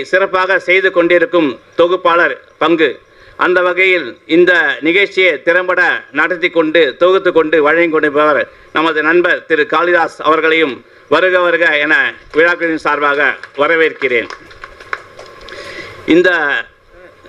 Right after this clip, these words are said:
நிகழ்ச்சி என்றதும் வாழ்த்துரை வழங்க வந்திருக்கிறார் நிறைய பேர். அந்த வகையில் திரு சேகர் மற்றும் ஆத்மலிங்கன் அவர்களின் பணிவிடை பாராட்டு விழாவிற்கு வாழ்த்துரை வழங்க வந்திருக்கும் அனைத்து நண்பர்களையும், குறிப்பாக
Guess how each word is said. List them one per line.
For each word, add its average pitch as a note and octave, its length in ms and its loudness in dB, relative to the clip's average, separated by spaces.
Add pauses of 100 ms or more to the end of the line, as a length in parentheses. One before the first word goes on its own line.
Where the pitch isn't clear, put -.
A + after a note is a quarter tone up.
(920)
நிகழ்ச்சி G#3 420 2
என்றதும் F3+ 480 2 (240)
வாழ்த்துரை G3 540 0
வழங்க F3 340 2
வந்திருக்கிறார் D#3+ 720 0
நிறைய D3+ 300 2
பேர். C#3+ 280 -2
அந்த D#3 260 0
வகையில் F3+ 500 0 (480)
திரு F3+ 240 4
சேகர் G3+ 440 0
மற்றும் F3 320 -4
ஆத்மலிங்கன் F3+ 640 0
அவர்களின் D#3+ 480 2
பணிவிடை F#3 420 0
பாராட்டு E3 440 0
விழாவிற்கு D#3 360 2 (120)
வாழ்த்துரை F3+ 500 2
வழங்க E3 320 0
வந்திருக்கும் D#3 520 2 (400)
அனைத்து G3 400 0
நண்பர்களையும், F3 720 2
குறிப்பாக F3 520 0